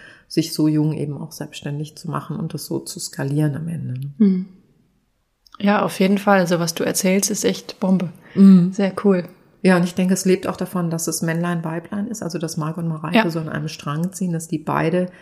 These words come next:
Speaker 1: ihre gesamte Energie in den Sinn ihrer Arbeit und damit auch in das Produkt stecken.
Speaker 2: Mhm. Also ich bin auch sehr beeindruckt, was ich so auf, auf Instagram oder, ich bin jetzt noch nicht auf LinkedIn denen gefolgt, aber auf Instagram sehe ich das ja immer wieder.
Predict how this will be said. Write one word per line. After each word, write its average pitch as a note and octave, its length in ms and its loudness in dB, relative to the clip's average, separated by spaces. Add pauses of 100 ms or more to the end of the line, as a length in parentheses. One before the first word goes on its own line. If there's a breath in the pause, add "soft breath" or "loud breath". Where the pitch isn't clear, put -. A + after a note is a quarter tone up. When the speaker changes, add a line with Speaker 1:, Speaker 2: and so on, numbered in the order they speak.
(280 loud breath)
Speaker 1:
ihre D#3+ 180 2
gesamte D3+ 420 0
Energie E3 640 -2 (380 soft breath)
in D3 440 -4 (100)
den D3+ 380 0
Sinn F3 240 4
ihrer F#3+ 320 -2
Arbeit E3+ 400 -4
und D#3 80 -4
damit D3+ 260 -6
auch D3+ 200 -8
in D3+ 80 -8
das D3+ 240 -10
Produkt - 440 -10
stecken. - 580 -12 (240)
Speaker 2:
Mhm. G3+ 380 4 (1120)
Also G#3 180 4
ich G3 140 0
bin A3+ 140 0
auch A3+ 100 -4
sehr G3+ 160 0
beeindruckt, F3+ 440 -2
was F3+ 120 -4
ich E3+ 120 -10
so G3 160 -4
auf, E3+ 340 -4 (200)
auf G3 140 -6
Instagram F#3 560 -4
oder, E3+ 280 -4
ich G3 120 -8
bin F#3 100 -2
jetzt E3+ 160 -4
noch F3 80 -4
nicht F3+ 160 -6
auf F#3 100 -6
LinkedIn F#3+ 560 -2
denen F#3+ 200 0
gefolgt, F#3 500 -4
aber F3+ 260 -8 (480 soft breath)
auf - 80 -14
Instagram G3 540 -4
sehe F#3 140 -4
ich F#3 100 -8
das - 180 -4
ja F#3+ 80 -4
immer G3 220 -2
wieder. G3 280 -4